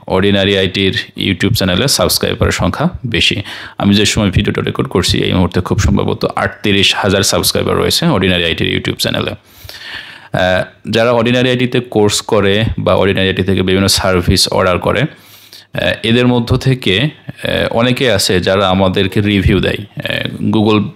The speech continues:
বিজনেস পেজ, যারা আর কি বিভিন্ন আইটি চালায় বা ট্রেনিং সেন্টার চালায়, সবারই এরকম Google বিজনেস পেজ রয়েছে। তো আমাদের Google বিজনেস পেজে রিভিউয়ের সংখ্যা, আহ, খুব সম্ভবত সাড়ে তিনশো plus হবে, এক্স্যাক্ট আমার মনে নাই।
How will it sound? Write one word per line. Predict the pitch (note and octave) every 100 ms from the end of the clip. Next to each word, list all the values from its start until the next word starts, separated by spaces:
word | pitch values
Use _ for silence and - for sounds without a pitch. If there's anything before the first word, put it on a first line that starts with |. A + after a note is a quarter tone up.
| -
বিজনেস | G#2 G#2+ G#2
পেজ, | - G#2 - - - - -
যারা | G2 G#2+ A2
আর |
কি | G#2+ A2
বিভিন্ন | G2 G2+ G2+
আইটি | F#2+ F2+
চালায় | F#2 F#2
বা | F#2+
ট্রেনিং | - G2 F#2+
সেন্টার | - F#2+ F2+
চালায়, | F2+ F#2 D#3
সবারই | - C3 A#2 G#2
এরকম | F#2 F#2 F#2+ F#2
Google | F#2+ F#2+ F#2
বিজনেস | F#2 F2+ F2
পেজ | - -
রয়েছে। | D#2 D2+ - - - - - - -
তো | F#2+ F#2+
আমাদের | F2 A#2+ C3 C3+ B2+
Google | A2+ B2 B2
বিজনেস | A#2+ A2+ A#2+ -
পেজে | A2 G2+ C#3+ C3
রিভিউয়ের | F#2 G2+ G#2 G#2+ A#2
সংখ্যা, | G#2+ G2+ F2+ -
আহ, | C#3 - _ _ _ _ _ _ _ _ - G2+ F#2+ F#2 - - - - - _
খুব | - B2
সম্ভবত | B2+ A#2+ A#2+ A#2+
সাড়ে | C3 - G#2+
তিনশো | G#2+ G#2 -
plus | - F#2 -
হবে, | G#2
এক্স্যাক্ট | G2 - -
আমার | - F#2
মনে | G#2+ A#2
নাই। | F#2+